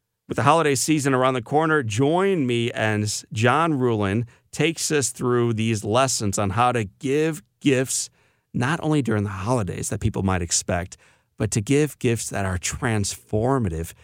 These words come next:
year-round. It's not about how much you spend sometimes. It's about the thought of meeting people with gifts that will turn them on for the great, limitless possibility in their lives.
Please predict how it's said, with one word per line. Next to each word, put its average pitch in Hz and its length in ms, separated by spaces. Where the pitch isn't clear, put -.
year-round. 95 680
It's 120 240
not 131 220
about 123 220
how 123 160
much 120 220
you 127 40
spend 98 380
sometimes. 82 560
It's 98 160
about 98 200
the 95 100
thought 120 400
of 101 220
meeting 117 440
people - 380
with 95 240
gifts 131 320
that - 220
will 101 280
turn 139 480
them 123 300
on 131 400
for - 280
the 104 120
great, 117 500
limitless 131 640
possibility 101 640
in 95 160
their 90 160
lives. 85 600